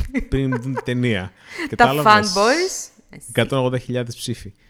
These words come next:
Speaker 2: Απορώ. Εντάξει, και φυσικά μέσα είχε DiCaprio, Brad Pitt, ξέρεις.
Speaker 1: Ναι, ναι.
Speaker 2: Αλλά αυτό δεν σημαίνει κάτι.
Speaker 1: Προφανώς και δεν σημαίνει κάτι.
Speaker 2: Τέλος πάντων, δες την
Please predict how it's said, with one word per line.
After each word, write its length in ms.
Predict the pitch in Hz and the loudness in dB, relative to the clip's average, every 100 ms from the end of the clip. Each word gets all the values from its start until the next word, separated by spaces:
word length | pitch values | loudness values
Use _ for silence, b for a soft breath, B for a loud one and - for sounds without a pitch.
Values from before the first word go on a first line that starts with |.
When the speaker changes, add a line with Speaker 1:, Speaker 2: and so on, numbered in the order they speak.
| b b | b b
Speaker 2:
Απορώ. 680 | 95 90 92 92 110 85 92 | -12 -4 -4 -2 -4 -6 -12
Εντάξει, 220 | - 151 - | -6 -6 -6
και 80 | |
φυσικά 420 | 113 - 120 156 165 | -10 -8 -8 -6 -4
μέσα 300 | 165 175 208 | -4 -2 -4
είχε 260 | 202 233 233 233 208 147 127 | -4 -4 -6 -4 -6 -10 -10
DiCaprio, 500 | 127 95 110 147 139 | -8 -6 0 0 0
Brad 100 | 123 120 - | -4 -8 -6
Pitt, 140 | 110 123 | -6 -6
ξέρεις. 280 | - 123 - | -8 -8 -6
Speaker 1:
Ναι, 80 | 233 | -6
ναι. 380 | 320 277 233 226 | -2 -2 -2 -4
Speaker 2:
Αλλά 100 | 180 | -4
αυτό 140 | 170 | -2
δεν 100 | 233 | -2
σημαίνει 380 | 294 294 247 135 | -2 -2 -2 -2
κάτι. 540 | 113 120 98 - 65 - _ _ _ | -4 -6 -8 -10 -18 -20 _ _ _
Speaker 1:
Προφανώς 340 | - 269 320 320 | -20 -20 -18 -18
και 80 | - | -16
δεν 60 | 180 | -16
σημαίνει 260 | - 180 | -16 -18
κάτι. 380 | 175 185 180 202 - B B B B B | -14 -14 -14 -18 -20 B B B B B
Speaker 2:
Τέλος 220 | 208 160 | 0 0
πάντων, 180 | - - | -2 -12
δες 280 | - 117 180 | -4 0 0
την 140 | - | 0